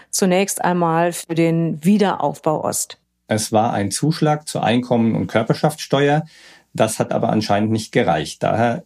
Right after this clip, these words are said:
Speaker 2: ist er auch seit neunzehnhundertfünfundneunzig wieder eingeführt worden. Auch hier gab es damals das Versprechen, dass es eine zeitlich befristete Ergänzungsabgabe sei für eben den Golfkrieg und den Aufbau Ost.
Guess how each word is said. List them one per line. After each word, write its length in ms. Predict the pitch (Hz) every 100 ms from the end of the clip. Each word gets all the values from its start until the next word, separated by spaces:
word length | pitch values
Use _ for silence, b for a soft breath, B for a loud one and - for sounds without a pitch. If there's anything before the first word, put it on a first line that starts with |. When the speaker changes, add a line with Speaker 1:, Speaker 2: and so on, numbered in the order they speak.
| -
Speaker 2:
ist 220 | 113 -
er 160 | 110
auch 80 | 95
seit 400 | - 107 98 - -
neunzehnhundertfünfundneunzig 1500 | 95 104 107 104 104 95 - - 135 143 135 120 110 107 -
wieder 260 | 107 107 -
eingeführt 460 | 120 151 156 160
worden. 380 | 143 135 143 143 B B B B B B _
Auch 240 | - 110
hier 280 | - 127 165
gab 260 | 165 - -
es 100 | -
damals 360 | 127 127 123
das 140 | 113 107
Versprechen, 680 | 107 - - 104 - 147 - B B B
dass 160 | 101 107
es 140 | 104
eine 220 | 107 101
zeitlich 520 | - 104 98 113 110
befristete 640 | - - 110 110 - 123 127
Ergänzungsabgabe 1120 | - - - 247 233 170 - - - - 85
sei 400 | - 67 - - _
für 500 | - - 110 127 -
eben 340 | 101 104 107
den 180 | 92 92
Golfkrieg 600 | 90 107 139 - 143 139 -
und 300 | - 95 92
den 180 | 107 85
Aufbau 540 | - 82 - 55 - -
Ost. 340 | 78 - -